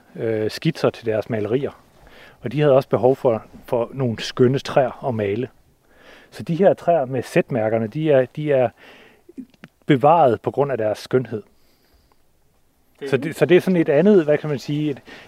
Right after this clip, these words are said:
Speaker 1: et andet naturbeskyttelsesbegreb i forhold til, hvad vi, hvad vi har i dag, hvor det, hvor vi fokuserer meget på,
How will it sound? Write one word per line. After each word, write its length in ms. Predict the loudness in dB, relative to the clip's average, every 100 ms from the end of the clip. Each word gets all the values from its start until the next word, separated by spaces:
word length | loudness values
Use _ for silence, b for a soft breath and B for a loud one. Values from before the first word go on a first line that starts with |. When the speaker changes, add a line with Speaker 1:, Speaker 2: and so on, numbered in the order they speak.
| B
Speaker 1:
et 120 | -4
andet 240 | 2 4
naturbeskyttelsesbegreb 1300 | 4 4 4 4 2 -2 -2 -2 -4 -4 -4 -4 -4
i 60 | -8
forhold 280 | -4 -4
til, 140 | -4 -8
hvad 140 | -8
vi, 220 | -8 -8
hvad 160 | -6 -6
vi 60 | -4
har 160 | -4
i 60 | -2
dag, 260 | -4 -4
hvor 160 | -4 -8
det, 120 | -8
hvor 160 | -10 -10
vi 140 | -10
fokuserer 420 | -10 -12 -6 -4
meget 260 | -4 -4 -4
på, 200 | -4 -10